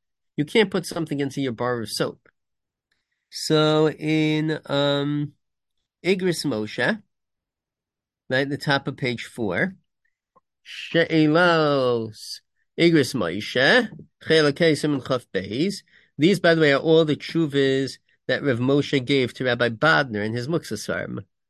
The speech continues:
in Chelek Hey Siman Chaf Beis. Chaticha sabon im hi muktzah. Right? Chaticha sabon, dinikra zaip.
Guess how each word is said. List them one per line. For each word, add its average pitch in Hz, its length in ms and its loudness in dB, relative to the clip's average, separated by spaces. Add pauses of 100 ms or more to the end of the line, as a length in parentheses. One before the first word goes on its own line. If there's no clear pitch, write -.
(400)
in 120 160 2
Chelek 131 320 2
Hey 123 140 0
Siman 123 360 -6
Chaf 113 200 -6
Beis. - 420 0 (720)
Chaticha 214 480 2
sabon 151 800 2
im 143 180 0
hi 165 100 -2
muktzah. 185 500 -6 (2000)
Right? 131 380 4
Chaticha 208 640 0
sabon, 147 640 -2
dinikra 175 540 0
zaip. 135 520 2